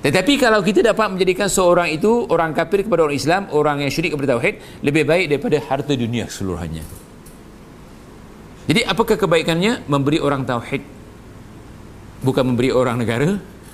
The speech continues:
bukan memberi orang kedudukan, bukan memberi orang itu dan ini, tapi beri tauhid dulu.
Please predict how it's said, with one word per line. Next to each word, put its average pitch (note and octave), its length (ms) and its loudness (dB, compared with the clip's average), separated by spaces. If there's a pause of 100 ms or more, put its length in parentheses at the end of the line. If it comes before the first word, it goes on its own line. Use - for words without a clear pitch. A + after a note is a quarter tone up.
(160)
bukan A#2 320 0
memberi A#2+ 160 2
orang A#2+ 160 0
kedudukan, A2+ 460 -2 (420)
bukan B2+ 240 0
memberi A#2 240 2
orang A#2 240 0
itu A#2 160 -2
dan A2+ 160 -2
ini, D3 160 -2
tapi C3 240 0
beri A#2 80 -2
tauhid B2 320 -4
dulu. D#2+ 140 -8